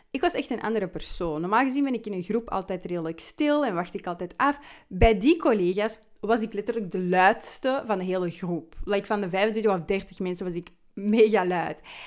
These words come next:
En dat was gewoon omdat die zo warming waren, zo welcoming. Ik voelde mij daar zo goed bij. En ik kon gewoon volledig mezelf zijn. Mensen lachten ook met mij voor de eerste keer in mijn leven. Ik was van, "Oh my gosh, am I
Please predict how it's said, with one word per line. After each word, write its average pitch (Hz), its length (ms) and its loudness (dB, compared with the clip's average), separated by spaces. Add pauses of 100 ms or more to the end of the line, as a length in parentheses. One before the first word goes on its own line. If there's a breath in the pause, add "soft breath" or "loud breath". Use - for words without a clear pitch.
(140 loud breath)
En 226 160 0
dat 247 80 4
was 240 220 0
gewoon 254 380 0
omdat 220 240 -2
die 214 260 -6
zo 220 400 4
warming 208 460 4
waren, 202 280 0
zo 220 240 -2
welcoming. 190 720 -2
Ik 196 120 -8
voelde 202 240 -4
mij 190 140 -4
daar 180 160 -4
zo 196 320 2
goed 254 200 0
bij. 233 340 2 (340 loud breath)
En 233 120 -2
ik 240 80 -2
kon 269 140 -4
gewoon 262 200 0
volledig 247 300 -2
mezelf 214 380 -2
zijn. 170 160 -6
Mensen 220 360 0
lachten 165 340 -4
ook 226 160 2
met 240 140 -2
mij 240 160 0
voor 233 160 -4
de 202 100 -4
eerste 240 200 -6
keer 247 120 -10
in 247 60 -4
mijn 226 120 -2
leven. 233 160 0
Ik 240 60 -6
was 180 160 -8
van, 180 160 -8
"Oh 175 60 -8
my 190 80 -10
gosh, 180 200 -6
am 175 160 -6
I 220 160 -4